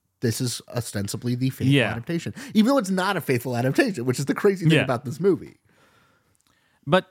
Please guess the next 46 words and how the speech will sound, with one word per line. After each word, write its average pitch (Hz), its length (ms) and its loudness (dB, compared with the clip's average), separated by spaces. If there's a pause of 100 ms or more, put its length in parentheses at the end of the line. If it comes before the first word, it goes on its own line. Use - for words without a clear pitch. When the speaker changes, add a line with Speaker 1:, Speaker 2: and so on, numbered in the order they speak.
Speaker 2:
even 240 520 2
all 151 140 4
that 139 200 0
said, 123 240 0
like, 110 320 -2
Hopkins, 135 640 0
and 123 280 2
they're - 140 -2
all 190 140 4
so - 160 0
much 156 180 0
fun 107 320 -2
in 113 80 0
the 127 80 2
movie 135 220 2
Speaker 1:
They're, - 60 4
Speaker 2:
that - 100 0
you 185 100 2
Speaker 1:
they're, 220 80 4
Speaker 2:
really 339 140 2
Speaker 1:
well, 240 100 4
Speaker 2:
don't 196 260 2
mind. 226 360 2
Speaker 1:
Elwes, - 680 -2 (1120)
mm. 123 380 -4
Speaker 2:
He's 208 140 4
doing 226 180 4
his 135 120 2
thing. - 140 -12 (260)
Speaker 1:
The, 214 100 -8 (140)
the, 208 260 2
well, 285 140 -6
the 277 100 2
problem 302 460 0
is, 214 180 0 (1000)
the 202 100 4
problem 262 380 0
is, 214 140 2
is 190 100 -2
that 202 120 0
I 165 160 0 (120)
don't 131 300 2
necessarily 120 680 0
like 101 600 -6 (520)
his 107 520 -2
thing 117 720 -8